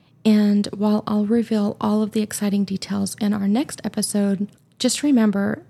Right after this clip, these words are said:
the power to break the cycle of burnout lies within you. All it takes is that first determined step. Okay, so we've covered a lot in this episode, from challenging deep-rooted beliefs to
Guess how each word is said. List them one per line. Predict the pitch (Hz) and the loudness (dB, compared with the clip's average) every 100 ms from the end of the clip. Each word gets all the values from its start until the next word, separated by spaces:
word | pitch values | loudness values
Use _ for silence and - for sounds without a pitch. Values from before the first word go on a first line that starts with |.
| _ | _
the | 220 | -6
power | 220 - 233 277 | -4 -4 -2 -2
to | 262 | -4
break | - 214 220 - | -2 0 -2 -4
the | 214 | -8
cycle | - 214 208 208 214 | -2 -2 -2 -4 -2
of | 214 185 | -4 -4
burnout | 196 196 202 240 269 - _ | -2 0 0 0 -2 -4 _
lies | - 208 208 208 202 | -4 0 2 0 0
within | 208 202 190 | -2 0 0
you. | 190 202 196 202 185 - _ _ _ _ - | 2 0 -2 -4 -8 -14 _ _ _ _ -4
All | 226 | -2
it | 262 | -2
takes | 233 220 - | -2 -4 -2
is | 220 185 | -2 -2
that | 214 - | -6 -6
first | - 214 - - - | -2 -2 -2 -10 -12
determined | 196 - 196 190 185 - | -12 -6 -2 0 0 -2
step. | - 202 - - - _ _ _ _ - | -6 -10 -12 -20 -20 _ _ _ _ -2
Okay, | 220 208 196 | -2 -2 -2
so | 190 - 233 | -2 0 0
we've | 220 220 262 - | 0 0 -2 -2
covered | - 254 262 | -6 -2 0
a | |
lot | 220 196 208 - | 0 -2 -4 0
in | |
this | 208 202 - | 0 0 -4
episode, | - 220 - - - - _ _ | -6 -6 -4 -6 -8 -12 _ _
from | - 220 214 208 | 0 2 4 2
challenging | - 226 220 226 226 220 214 | 0 0 2 2 2 2 2
deep-rooted | 208 220 208 - 220 220 202 | 2 -2 -4 -2 -2 0 -2
beliefs | - 202 254 262 254 - - - _ _ | -4 0 2 2 0 -4 -6 -8 _ _
to | - - 202 196 196 196 | -6 0 0 0 -2 -6